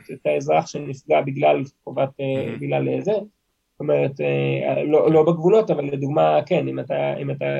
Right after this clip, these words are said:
Speaker 1: הכרחת אזרח להיכנס לבידוד, אה, הכי מתבקש ש-, אה,
Speaker 2: כן.
Speaker 1: שהוא יוכל לדווח ימי מחלה ולקבל, אה, לקבל שכר ולקבל, אה, זה מהביטוח הלאומי.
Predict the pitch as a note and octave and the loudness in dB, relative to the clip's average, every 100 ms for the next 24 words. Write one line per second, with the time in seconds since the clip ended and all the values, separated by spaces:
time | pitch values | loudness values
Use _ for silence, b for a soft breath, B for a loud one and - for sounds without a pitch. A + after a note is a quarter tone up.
0 | C#3 C#3 _ E3+ D#3+ E3 E3+ C#3 D3+ D#3+ | -4 -8 _ -6 -4 0 0 0 -2 -2
1 | D3+ D3 D3+ C#3 C#3 C#3 D#3 D3 C3+ - | -6 -6 -6 -4 -2 0 0 0 -2 -4
2 | _ _ _ _ - C3+ C3+ F3 _ _ | _ _ _ _ -2 0 -2 -4 _ _
3 | _ _ _ - F3 F3+ E3 D#3+ E3+ E3 | _ _ _ 2 4 6 4 4 4 4
4 | - - - - D3 C#3+ C3+ - C#2 C#3 | 0 -12 -18 -6 0 0 0 -2 -4 -2
5 | C#3 C#3 C#3 C#3 D3 D3 C#3+ D3 D#3 D3 | -2 0 0 0 2 2 0 -2 -4 -2
6 | C#3+ C#3+ G3+ F3 C#3+ C#3 C#3+ C#3+ C#3+ C#3 | -2 0 2 2 0 -4 -2 0 0 -2
7 | C#3 C#3+ C#3 - A3 G3+ D3 - C#3+ D3 | -4 -6 -8 -4 0 0 -2 -6 -6 -2
8 | D3+ E3 G3+ C#3+ B2 D#3 F#3 G#3+ | 0 2 2 0 -4 -8 -2 0